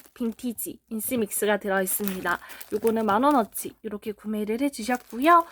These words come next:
개별로 또 경매 물품 구매한 거 보여드릴게요. 첫 번째로는 요렇게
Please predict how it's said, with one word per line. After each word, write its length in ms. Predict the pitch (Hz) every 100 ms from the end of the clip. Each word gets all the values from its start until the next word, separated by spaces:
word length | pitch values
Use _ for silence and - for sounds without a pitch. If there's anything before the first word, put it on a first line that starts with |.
| - - _
개별로 720 | 240 214 262 277 240 311 285 - _ -
또 220 | 214 208
경매 380 | - 214 254 254
물품 380 | 190 - 196 - _ _ -
구매한 240 | 220 220
거 80 | 208
보여드릴게요. 960 | - 196 202 240 247 202 185 175 269 - - -
첫 160 | - 294
번째로는 760 | 302 294 254 214 233 330 339
요렇게 440 | 226 240 - -